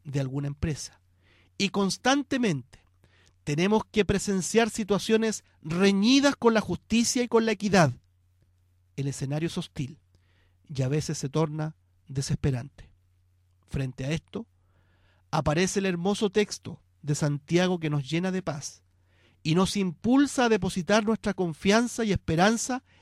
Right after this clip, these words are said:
en las promesas de Dios por sobre las mentirosas promesas de los hombres.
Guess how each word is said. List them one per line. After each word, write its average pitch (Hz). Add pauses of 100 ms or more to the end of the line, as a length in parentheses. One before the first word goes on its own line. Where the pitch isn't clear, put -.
(100)
en 208
las 202
promesas 233
de 262
Dios 247 (340)
por 190
sobre 226
las 226
mentirosas 180
promesas 170
de 165
los 165
hombres. 143